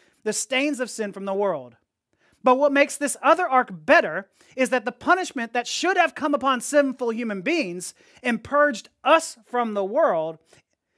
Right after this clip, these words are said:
in this new ark, it falls on Jesus and, and our sin, not us. And so it is purged and being purged, and, it, and it, the, the news gets better.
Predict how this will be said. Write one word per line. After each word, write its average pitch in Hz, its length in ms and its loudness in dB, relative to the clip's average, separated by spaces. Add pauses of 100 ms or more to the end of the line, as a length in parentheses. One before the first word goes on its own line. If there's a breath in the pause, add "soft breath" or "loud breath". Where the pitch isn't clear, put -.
(120)
in 254 200 2
this 269 200 0
new 330 240 0
ark, 226 320 2 (140)
it 285 200 0
falls 285 300 4
on 254 240 -2
Jesus 175 720 -4 (380)
and, 226 300 2
and 233 240 0 (200)
our 233 160 4
sin, 208 520 -2
not 220 220 4
us. 190 360 -2 (220 soft breath)
And 247 140 -4
so 240 260 0 (140)
it 302 180 -2
is 285 140 -4
purged 190 540 -4
and 220 300 -6
being 269 280 2
purged, 170 460 -6 (120 loud breath)
and, 247 140 -2
it, 240 140 -4
and 254 180 -2
it, 240 280 -8
the, 233 100 2
the 214 240 -2
news 247 200 0
gets 226 160 -2
better. - 320 -2